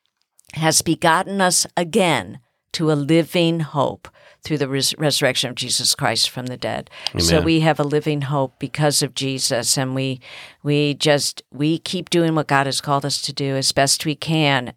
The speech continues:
Speaker 1: There will always be obstacles in our path,
Speaker 2: Yeah.
Speaker 1: always. And we just keep trusting and hoping in him
Speaker 2: Yeah,
Speaker 1: through
Speaker 2: yeah.
Speaker 1: all of it.
Speaker 2: Amen.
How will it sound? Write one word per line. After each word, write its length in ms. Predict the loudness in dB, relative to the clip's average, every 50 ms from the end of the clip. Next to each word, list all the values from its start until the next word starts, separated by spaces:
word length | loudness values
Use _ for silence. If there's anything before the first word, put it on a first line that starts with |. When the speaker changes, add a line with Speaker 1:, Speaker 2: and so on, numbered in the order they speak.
| _ -14
Speaker 1:
There 240 | -4 0 0 0
will 220 | 2 0 -2 -4 _ 0
always 680 | 2 2 4 2 2 2 2 2 2 2 0 0 -2 0
be 180 | 0 0 2
obstacles 720 | 2 0 0 -4 -4 -6 -6 -8 -8 -8 -8 -4 -4 -4
in 100 | -2 -4
our 140 | -4 -6 -6
path, 280 | -4 -4 -4 -4 -6 -8
Speaker 2:
Yeah. 60 | -14 -18 _ -4
Speaker 1:
always. 680 | -2 -2 0 2 2 2 2 0 -2 -2 -2 -2 -2 -4 _ _ -20 -20 -20 -20 -12 -4
And 120 | -2 0 0
we 80 | 0
just 320 | 0 0 0 2 2 0 0
keep 280 | -2 -4 -4 -4 -4 _ _ _ _ -8
trusting 440 | 0 0 2 2 2 0 -2 -2 -4
and 120 | -2 -4
hoping 280 | -4 -6 -6 -8 -10 -10
in 120 | -10 -12 -12
him 180 | -6 -4 0
Speaker 2:
Yeah, 220 | 2 2 2 2 -2 -8 _ _ -4
Speaker 1:
through 100 | 0 2
Speaker 2:
yeah. 140 | 2 2 2
Speaker 1:
all 120 | -2 -4
of 120 | -6 -6 -6
it. 220 | -6 -6 -6 -10 -14 _ _ _ _ _ -6
Speaker 2:
Amen. 440 | -2 0 2 2 2 2 0 -2 -6